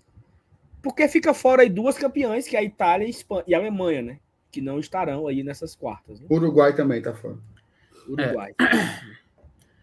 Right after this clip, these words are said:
Speaker 3: Cara, ah,
Speaker 1: Dessas oito aí, quem não é campeã?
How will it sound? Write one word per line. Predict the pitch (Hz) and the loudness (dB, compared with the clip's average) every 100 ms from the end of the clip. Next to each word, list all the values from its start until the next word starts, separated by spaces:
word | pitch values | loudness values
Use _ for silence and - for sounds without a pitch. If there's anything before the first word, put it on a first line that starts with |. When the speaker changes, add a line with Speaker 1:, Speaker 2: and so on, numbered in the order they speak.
| _ _ _ _ _ _ _ _ _ _ _ _ _ _ _ _ - _ - - - | _ _ _ _ _ _ _ _ _ _ _ _ _ _ _ _ -20 _ -20 -20 -6
Speaker 3:
Cara, | 196 208 123 110 - _ _ _ _ _ _ _ _ _ | 2 4 4 0 -8 _ _ _ _ _ _ _ _ _
ah, | 117 113 110 107 | -12 -8 -6 -4
Speaker 1:
Dessas | 165 240 254 240 151 | 0 0 2 2 4
oito | 220 220 208 | 4 4 2
aí, | 214 196 | -2 -2
quem | 220 254 | -2 0
não | 262 | 0
é | 240 | -2
campeã? | 214 196 185 180 | -4 -6 -6 -6